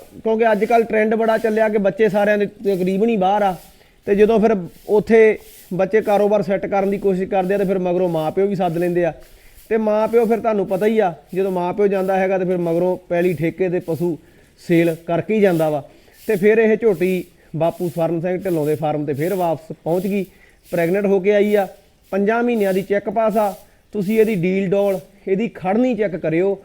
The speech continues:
ਪਿੱਛੇ ਜੇ ਇੱਕ ਮੈਂ ਪੋਸਟ ਪਾਈ ਸੀ ਝੋਟੀ ਟੇਢੇ ਕੱਟ ਵਾਲੀ, ਤੇ ਬਾਪੂ ਦੱਸਦਾ ਸੀ, ਕਹਿੰਦਾ ਵੀ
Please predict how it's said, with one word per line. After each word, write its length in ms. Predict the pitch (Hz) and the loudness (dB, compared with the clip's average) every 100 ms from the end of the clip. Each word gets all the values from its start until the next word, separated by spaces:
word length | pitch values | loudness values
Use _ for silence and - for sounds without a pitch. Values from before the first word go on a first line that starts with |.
| - _ _ - | -18 _ _ -6
ਪਿੱਛੇ 320 | 208 233 233 | -2 4 4
ਜੇ 100 | 247 | 4
ਇੱਕ 160 | 233 | 0
ਮੈਂ 140 | 226 220 | 0 -2
ਪੋਸਟ 340 | 214 208 190 | 0 -2 -2
ਪਾਈ 280 | 220 180 185 | -4 -2 0
ਸੀ 120 | 202 | -2
ਝੋਟੀ 320 | 226 220 170 | 0 0 0
ਟੇਢੇ 280 | 170 196 220 | -2 0 0
ਕੱਟ 260 | 214 190 - | 2 0 2
ਵਾਲੀ, 240 | 180 190 - - - - | 0 0 -6 -20 -14 -4
ਤੇ 60 | |
ਬਾਪੂ 360 | 196 202 208 214 | 2 2 2 2
ਦੱਸਦਾ 340 | 190 170 196 | 4 4 4
ਸੀ, 80 | 208 | 4
ਕਹਿੰਦਾ 300 | 208 214 214 | 2 4 4
ਵੀ 220 | 220 226 | 4 0